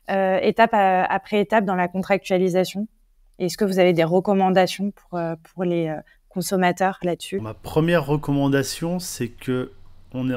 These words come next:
Speaker 2: on n'est pas les sachants. Et donc, il est toujours préférable de partir d'une term sheet venant du producteur qui permet déjà de poser les, le premier cadre, euh, du sujet.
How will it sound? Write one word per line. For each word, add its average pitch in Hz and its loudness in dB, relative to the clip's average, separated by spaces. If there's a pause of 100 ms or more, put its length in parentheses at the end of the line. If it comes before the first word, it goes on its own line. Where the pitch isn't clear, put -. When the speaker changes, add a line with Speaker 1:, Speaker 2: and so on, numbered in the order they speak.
(100)
Speaker 2:
on 127 -6
n'est 123 -2
pas 151 -2
les 147 2
sachants. 127 -8 (680)
Et 120 -8
donc, 147 -2
il 127 -2
est 123 -6
toujours 175 -2
préférable 151 0
de 127 -4
partir 131 -4
d'une 107 -8
term 131 -4
sheet - -6
venant 139 0
du 127 -4
producteur 139 -4 (340)
qui - -16
permet 135 0
déjà 127 0
de 139 -2
poser 123 -2
les, 123 0
le 110 -4
premier 127 -2
cadre, 131 -2
euh, 104 -4
du 110 -8
sujet. 104 -8